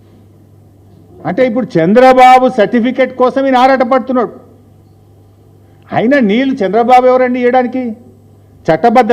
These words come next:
సంస్థలు లేవా? నీకు నీ గోదావరి నది పరివాహక ప్రాంతం లేదా? నీ రైట్ లేదా? అడుక్కోవాల్సిన బతికేంది నువ్వు? ఇంకెంతకాలం చంద్రబాబు మీద ఆధారపడి బతుకుతావు?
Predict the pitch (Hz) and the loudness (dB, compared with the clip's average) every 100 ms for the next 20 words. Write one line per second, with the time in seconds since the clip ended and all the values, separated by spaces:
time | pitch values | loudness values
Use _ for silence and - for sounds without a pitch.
0 | 202 190 190 254 233 180 135 147 214 - | 0 -2 -2 -2 -2 -2 0 -2 -4 -10
1 | - _ _ _ _ _ 131 165 220 240 | -20 _ _ _ _ _ -4 -2 0 0
2 | 208 - - 139 185 233 160 135 185 226 | -2 -4 -12 -6 -4 -4 -6 0 2 4
3 | 240 240 240 233 214 240 180 180 233 240 | 4 4 2 0 -2 -2 0 2 4 4
4 | 254 254 247 240 240 214 165 147 180 240 | 2 -2 -4 -4 -4 -4 -2 0 -2 -4
5 | - - _ 151 214 190 170 220 262 254 | -12 -20 _ -4 0 2 2 2 0 -2
6 | 220 156 151 233 - - _ 131 196 - | -2 0 0 -2 -6 -20 _ -4 -4 0
7 | 262 269 220 247 262 262 269 269 277 262 | 0 0 -2 -4 -4 -4 -4 -4 -4 -8
8 | - - - - _ _ _ - 160 185 | -12 -20 -20 -20 _ _ _ -10 -4 -2
9 | 233 226 262 269 240 240 254 254 254 254 | 0 2 2 2 0 0 0 2 2 2
10 | 262 233 - - 180 214 254 254 254 254 | 2 2 -2 -10 -4 0 2 0 0 -2
11 | 254 226 277 | -4 -4 -4